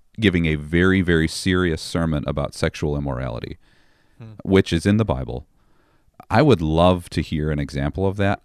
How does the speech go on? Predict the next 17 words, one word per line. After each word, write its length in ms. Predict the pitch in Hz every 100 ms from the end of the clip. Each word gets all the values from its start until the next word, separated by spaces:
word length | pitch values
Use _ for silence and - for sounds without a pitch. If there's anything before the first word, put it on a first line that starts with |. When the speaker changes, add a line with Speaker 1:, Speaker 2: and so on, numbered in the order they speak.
| -
Speaker 1:
I 120 | 87
have 200 | 87 76
never 580 | 78 80 87 85 73 67
heard 380 | - 64 64 -
an 140 | - 67
example 540 | 64 62 58 64 52
of 140 | 50 - _
those 360 | 87 78 71 -
things 500 | - - - - - _ -
being 180 | 117 73
Speaker 2:
Mm-hmm. 40 |
Speaker 1:
confronted 640 | - 73 - 71 - 64
in, 480 | - 73 71 67 64 - _ _ _ _ _
uh, 280 | 71 67 58 - _
theologically 540 | - 82 73 73 78 69
progressive 540 | - 67 69 - 65 -
churches. 560 | 69 67 60 62 -